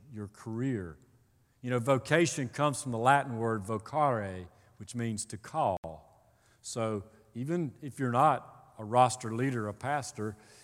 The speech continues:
you found a calling. You have a calling. And we all come to that in different ways, I've observed through the years.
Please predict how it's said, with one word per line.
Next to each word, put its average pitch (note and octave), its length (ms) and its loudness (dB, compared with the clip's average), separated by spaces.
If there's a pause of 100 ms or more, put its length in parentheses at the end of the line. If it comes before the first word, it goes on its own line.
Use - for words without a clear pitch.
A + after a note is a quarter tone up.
(420)
you C3 400 -2
found B2+ 460 -6
a A2+ 60 -4
calling. G2+ 800 -4 (100)
You A#2 180 -10
have A#2 160 -8
a G#2+ 60 -10
calling. G2+ 800 -4 (1400)
And D#3 200 0
we D#3 140 4
all F#3 160 6
come F#3 300 -4
to F3+ 80 2
that C#3+ 260 2
in B2+ 140 -4
different C#3+ 340 -6
ways, C3+ 840 0
I've A#2 200 -8
observed A2+ 560 0
through A#2+ 160 -2
the A2+ 100 -2
years. A2 680 -2